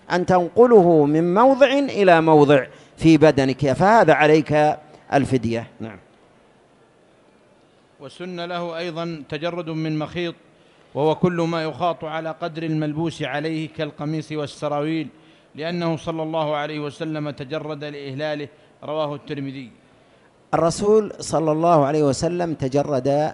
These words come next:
Speaker 1: لإهلاله، يعني للدخول في نسكه، وهذا قبل أن يدخل في النسك، قبل أن يقول: "لبيك عمرة" أو "لبيك حجاً". من المسنون له، آه، لمريد النسك أنه يستعد قبل ذلك بالتجرد من المخيط.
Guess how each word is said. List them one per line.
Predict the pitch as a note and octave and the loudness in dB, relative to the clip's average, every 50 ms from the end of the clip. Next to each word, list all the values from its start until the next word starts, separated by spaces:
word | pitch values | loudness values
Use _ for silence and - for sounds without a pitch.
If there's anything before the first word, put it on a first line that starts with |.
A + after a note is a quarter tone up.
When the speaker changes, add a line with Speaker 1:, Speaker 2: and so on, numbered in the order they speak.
| - - - | -8 -12 -10
Speaker 1:
لإهلاله، | A#2+ C3 A2+ B2 A#2 A#2 A#2+ C3 C3 B2 A#2 A#2 A2+ G#2+ | -8 -6 -6 -6 -6 -6 -4 -4 -4 -4 -4 -6 -8 -8
يعني | A#2+ G#2+ A2+ A#2+ A#2 A#2 | -8 -8 -8 -6 -6 -6
للدخول | A#2 A#2 A2+ A#2+ - - C3 C#3+ D3+ D3 D3+ D#3 E3 E3+ - - - _ _ _ _ | -6 -6 -4 -6 -4 0 2 2 2 2 2 0 0 -2 -4 -10 -20 _ _ _ _
في | - C#3+ C3+ C3+ C3+ C3 | -4 -2 0 2 2 2
نسكه، | C3+ C#3+ - - C3 - - A#2 G2+ F2 - | 0 0 0 -2 -4 -4 -6 -10 -12 -8 -6
وهذا | F#2+ C3 D3+ F#3 G#3 F#3+ F3+ E3+ E3 | -4 -2 0 2 2 4 4 2 2
قبل | E3 - F#3+ G3+ F#3+ E3 D3+ D3 D#3+ - - - - - - _ _ _ _ D#3 | 2 0 0 0 0 2 2 2 2 0 -2 -6 -16 -20 -20 _ _ _ _ -2
أن | C#3+ C#3 | 0 4
يدخل | D3 F3+ F#3+ - - D#3+ C#3 | 4 4 4 4 2 0 -2
في | A2 C3 | -2 -2
النسك، | C#3 C3+ D3 C#3 - A#2+ - _ _ | -2 0 -2 -2 -4 -8 -14 _ _
قبل | - G3+ G3+ A3 G#3+ | 2 2 2 4 2
أن | F3 E3 E3 | 2 2 0
يقول: | D#3 D3 - F3 E3 D3 C#3 C3+ | 0 0 0 0 0 2 0 0
"لبيك | C#3 B2+ B2+ D3+ D#3 C#3+ A#2+ C3 | -2 -2 0 0 0 0 0 0
عمرة" | C3 A2 B2 C3+ C#3 C3 C3 C3 | 0 0 0 0 0 0 0 -2
أو | A2 - F#2 G2+ | -2 -2 -2 -2
"لبيك | A2 G#2 G#2 A2 B2+ C#3 C#3 - B2 B2+ B2 G2+ - - - - - - _ - | -2 -4 -4 -4 -2 -2 -2 -2 -2 -2 -2 -2 -4 -10 -20 -20 -20 -20 _ -6
حجاً". | - - E3 D#3 B2+ A#2 C#3 D3+ E3 F#3 - - - - _ - | 0 2 2 4 4 6 6 6 6 4 0 -6 -16 -16 _ -4
من | C3+ D#3 F3+ G#3+ A3+ | 0 2 2 4 4
المسنون | G3+ E3+ D#3+ D3+ C#3+ D3 C#3 - - D#3+ E3 E3 C#3+ C3 C3+ | 2 2 2 2 2 2 0 0 0 0 2 2 2 0 0
له، | D#3+ F3 E3+ E3 - - _ _ _ _ _ _ - | 0 -2 -2 -4 -8 -20 _ _ _ _ _ _ -8
آه، | - A#2 A#2+ B2 A#2+ A2 A2+ | -4 -2 0 0 0 0 -2
لمريد | A#2+ B2 C#3 C3+ C#3 D3 D#3 F3+ F3+ E3 C#3 C#3+ C3 A2 - - - | 0 0 2 4 4 6 6 6 6 6 4 2 2 0 -4 -6 -6
النسك | C3+ D3 C#3+ D3+ E3 D3+ G3 F#3+ - - - - | -4 0 0 0 2 2 0 -2 -2 -4 -6 -4
أنه | D#3 D3 C#3 B2+ | -2 0 0 0
يستعد | B2+ A#2+ - - A#2+ - C3 D#3 E3 F3 - _ _ _ _ _ _ _ _ _ - | -2 -2 -4 -6 -8 -4 -4 -4 -6 -6 -10 _ _ _ _ _ _ _ _ _ -2
قبل | C#3+ D#3 D3+ C#3+ | 0 0 2 2
ذلك | C3+ B2+ B2 C3+ D3 E3 F3 F3 - F3 F#3 G3 - - | 0 0 2 2 2 2 0 0 0 0 0 0 0 0
بالتجرد | C3+ C#3 - - B2+ A2+ B2 D#3 E3+ F3 E3 C3+ C#3 | -2 -4 -2 -4 -4 0 0 0 0 0 0 0 2
من | C#3 C3 C3 B2+ | 2 2 2 2
المخيط. | B2 A#2+ - - C3+ A#2 | 0 -2 -2 -4 -6 -6